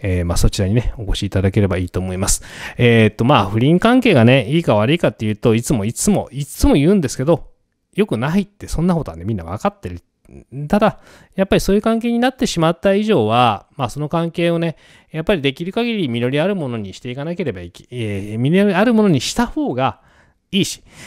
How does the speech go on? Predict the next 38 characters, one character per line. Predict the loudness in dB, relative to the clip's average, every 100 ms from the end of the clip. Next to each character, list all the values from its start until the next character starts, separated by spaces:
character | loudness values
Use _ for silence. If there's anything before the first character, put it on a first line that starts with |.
| -8
え | -4 -2
ー、 |
い | 0
ず | 2
れ | 2
ね、 | 2 0 0
別 | 0 2
れ | 2
は | 2
や | 0
っ |
ぱ | -2
り |
ど | -2
っ |
か | -2
で | -2
来 | 0 -2
る | -4
可 | -4 -2
能 | 0
性 | 0 0
が | 0 -4
圧 | -8 -6
倒 | -8 -8
的 | -8 -10
に | -12
高 | -14 -16 -14 -12
い |
わ | -12
け | -16
で | -20
す | -20
よ。 | -20
そ | _ -14 -10
れ | -6
が | -4
ね、 | -4 -6